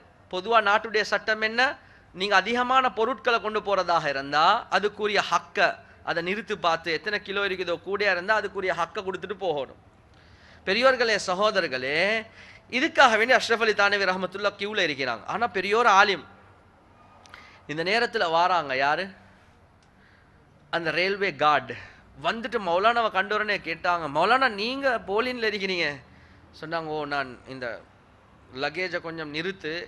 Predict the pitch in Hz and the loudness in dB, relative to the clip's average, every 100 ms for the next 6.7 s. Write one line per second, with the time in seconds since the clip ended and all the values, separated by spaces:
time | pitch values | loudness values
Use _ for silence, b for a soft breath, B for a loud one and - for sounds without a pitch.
0 | - 139 160 175 170 156 143 151 160 151 | -8 -4 -2 -2 -2 -4 -4 -4 -4 -6
1 | 151 160 143 139 - 165 151 147 143 131 | -6 -8 -6 -6 -8 -10 -10 -10 -8 -6
2 | 120 120 123 113 B B B - 143 156 | -4 -4 -6 -12 B B B -12 -8 -6
3 | 139 147 139 123 147 147 165 170 139 117 | -4 -4 -4 -8 -6 -4 -4 -4 -8 -8
4 | 110 104 - b b b _ _ _ _ | -10 -16 -20 b b b _ _ _ _
5 | 156 185 - 196 208 185 180 156 156 180 | 2 2 4 2 2 -4 -4 -2 0 0
6 | 202 214 185 175 160 180 - | 2 -2 0 -2 -2 -2 -4